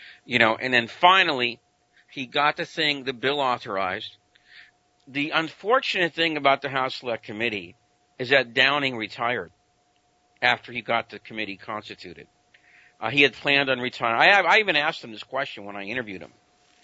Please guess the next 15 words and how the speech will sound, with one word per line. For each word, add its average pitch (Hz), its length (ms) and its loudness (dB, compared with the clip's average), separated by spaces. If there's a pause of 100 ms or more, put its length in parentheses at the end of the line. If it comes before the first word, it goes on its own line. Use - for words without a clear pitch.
(160)
down 117 220 0
there 113 140 -2
in 110 100 -6
Newport 110 420 -6
News 110 320 -4
at 95 100 2
his 90 120 -8
law 101 280 0
office. - 380 -8 (540)
And 113 140 2
he 117 120 -4
said 113 440 4 (400)
that, 101 380 4 (120)
you 113 140 -4
know, 101 220 -2